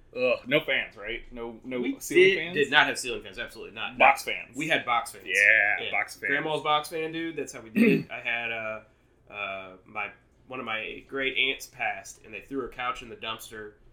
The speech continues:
Speaker 2: and we pulled that couch right back out so we would have something to sleep on.
Speaker 1: Oh my God.
Speaker 2: Custom carpet job, custom drywall job. Uh, we had, uh, we graffiti tagged all the walls. We had, uh,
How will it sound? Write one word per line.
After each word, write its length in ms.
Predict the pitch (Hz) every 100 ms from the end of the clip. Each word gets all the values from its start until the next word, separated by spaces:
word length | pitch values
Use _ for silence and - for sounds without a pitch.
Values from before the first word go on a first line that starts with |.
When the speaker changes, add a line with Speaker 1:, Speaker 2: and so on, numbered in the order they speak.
| _ _ -
Speaker 2:
and 80 |
we 100 | 110 -
pulled 260 | 139 120
that 160 | 110 -
couch 300 | 127 123 -
right 180 | 107 110
back 240 | 110 -
out 320 | 113 110 107 -
so 100 | 113
we 100 | 117
would 120 | 110
have 120 | 110
something 260 | 123 110 110
to 80 | 107
sleep 300 | - 131 131
on. 300 | 127 131 135 - 101
Speaker 1:
Oh 60 | 98 95
my 100 | 90
God. 240 | 95 92 92
Speaker 2:
Custom 320 | 131 - 113
carpet 380 | 131 135 135 -
job, 520 | 139 135 135 135 135 _
custom 580 | 120 110 - 104 101 101 _ -
drywall 500 | 120 139 143 139 139
job. 480 | 139 135 131 135 - -
Uh, 140 | 110 107
we 60 | - 117
had, 220 | 110 107
uh, 100 | 104 107
we 140 | 110 _ -
graffiti 380 | 127 135 131 127
tagged 340 | 143 127 120
all 120 | 123
the 60 | 117
walls. 460 | 120 123 127 127 -
We 80 | 120
had, 120 |
uh, 40 | 110